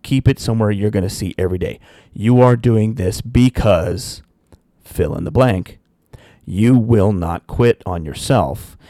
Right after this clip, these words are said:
and you will not allow yourself to stop until you have reached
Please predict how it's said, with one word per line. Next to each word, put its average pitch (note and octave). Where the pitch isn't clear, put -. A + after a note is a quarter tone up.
and E2
you G2+
will F#2
not F2+
allow G#2
yourself G2
to G2+
stop G#2
until G2+
you A2
have G2
reached G#2